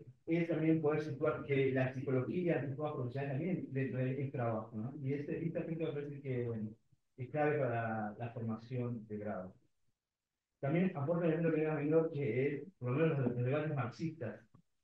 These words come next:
que se han ido diluyendo o perdiendo en la formación de grado, y no puede estar de acuerdo o en contra de planteamientos de una obra tan, eh, amplia como la de Karl Marx y sus derivados,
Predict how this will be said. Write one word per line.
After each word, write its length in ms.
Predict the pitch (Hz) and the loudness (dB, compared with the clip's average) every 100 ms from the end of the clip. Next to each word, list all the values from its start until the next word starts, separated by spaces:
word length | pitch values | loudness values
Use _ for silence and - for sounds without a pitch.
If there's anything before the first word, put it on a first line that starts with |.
| _ _ _ _ _ | _ _ _ _ _
que 760 | 123 117 113 110 107 104 104 - - - _ _ _ _ _ _ _ _ | -2 0 2 2 4 2 -2 -10 -16 -20 _ _ _ _ _ _ _ _
se 80 | 143 | -4
han 100 | 147 | 4
ido 100 | 160 | 4
diluyendo 760 | 139 127 - 147 151 147 143 123 | 6 2 0 -2 0 2 4 2
o 100 | 120 | 0
perdiendo 800 | 117 117 131 139 135 139 139 - | -2 0 2 2 2 2 2 0
en 80 | 113 | -2
la 140 | 107 107 | -2 -2
formación 420 | 107 107 123 147 | -2 -2 -4 -4
de 140 | 151 | -2
grado, 460 | 151 151 156 170 - | 0 0 2 0 -2
y 60 | 147 | -2
no 120 | 160 | 0
puede 120 | 151 | 0
estar 220 | 139 131 127 | -2 -4 -2
de 100 | 123 | -2
acuerdo 680 | - 143 143 143 135 113 - 110 | 0 2 2 2 0 -2 -6 -6
o 340 | 110 107 107 | -2 0 -2
en 120 | 113 | -4
contra 580 | 127 131 127 127 123 123 | -2 0 0 0 0 0
de 100 | 113 | -2
planteamientos 1080 | 120 110 113 113 123 123 123 120 113 110 - - _ _ _ - | -2 -4 -2 -2 0 -2 0 0 0 -4 -10 -20 _ _ _ -4
de 80 | |
una 160 | 127 127 | 0 4
obra 220 | 131 120 | 4 4
tan, 260 | 123 120 - - _ _ _ _ _ | 2 -2 -6 -16 _ _ _ _ _
eh, 220 | 117 107 | -4 -2
amplia 360 | 131 135 127 117 | 2 0 2 -2
como 140 | 107 | 0
la 60 | 110 | -2
de 60 | 107 | -4
Karl 160 | 120 | -2
Marx 400 | 135 151 160 - _ _ _ - _ _ | 0 0 0 -8 _ _ _ -20 _ _
y 80 | 110 | -10
sus 100 | 104 | -2
derivados, 720 | 120 120 131 143 151 151 190 | 0 2 2 4 2 0 -4